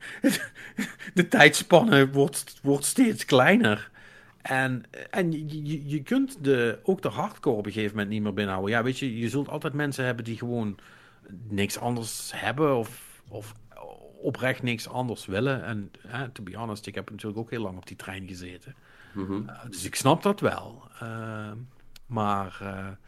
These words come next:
Speaker 1: ja, nu, nu, nu dat, eh, nu dat ze d-, d-, het P V P ook eigenlijk helemaal helemaal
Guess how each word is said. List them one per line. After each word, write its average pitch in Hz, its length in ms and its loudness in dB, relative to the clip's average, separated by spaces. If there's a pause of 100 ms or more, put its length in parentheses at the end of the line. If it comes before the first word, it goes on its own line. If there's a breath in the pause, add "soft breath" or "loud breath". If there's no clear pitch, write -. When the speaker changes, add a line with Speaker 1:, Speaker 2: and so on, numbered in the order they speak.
(280 soft breath)
Speaker 1:
ja, 98 340 2
nu, 104 180 0
nu, 110 200 -2
nu 107 200 0
dat, 107 320 -2
eh, 107 260 0 (100)
nu 107 180 -4
dat 107 180 -4
ze 98 420 -6
d-, 87 180 -20
d-, - 60 -20 (200)
het 113 240 -20
P 107 180 -2
V 101 320 -4
P - 60 -10
ook 131 200 -4 (160)
eigenlijk 127 400 -8
helemaal 123 580 -4 (720 soft breath)
helemaal 117 560 -4